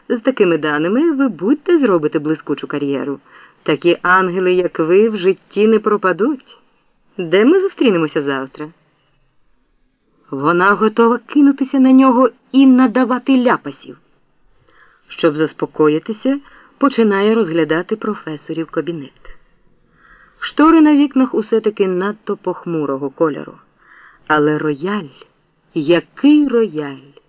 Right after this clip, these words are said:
На ньому дивовижна інкрустація. Це дуже дорога робота. Таку інкрустацію вона бачила тільки на табакерці діда Єгора. Але що на роялі? Ноти?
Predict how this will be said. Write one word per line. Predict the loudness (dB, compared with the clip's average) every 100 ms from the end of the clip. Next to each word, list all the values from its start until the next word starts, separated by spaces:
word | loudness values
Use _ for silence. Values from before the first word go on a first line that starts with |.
| _ _ _ -20 -20 _
На | -2 2
ньому | 2 2 2 2
дивовижна | 2 2 2 2 2 2
інкрустація. | 4 2 -2 -12 -10 -12 -12 -14 -18 -18 _ _ _ _ _ _ -8
Це | -8
дуже | -2 -2 0 2
дорога | 2 2 2 0
робота. | 0 -2 -8 -12 -20 _ _ _ -20 -20 -20 -6
Таку | -2 2
інкрустацію | 0 0 -8 -4 -2 -2 -2 0
вона | 0 0
бачила | -2 -2 -2 -2
тільки | -2 -4 -4 -6 -4
на | -4
табакерці | -4 -8 -6 -6 -8 -8 -10
діда | -6 -6 -4
Єгора. | -2 -2 -2 -6 -8 -18 _ _ _ _ _ _ _ _ _
Але | -2 0 0
що | -4 0 2
на | 4
роялі? | 2 2 2 -2 -10 _ _ _ _ _ _ _ -4
Ноти? | 0 -2 2 0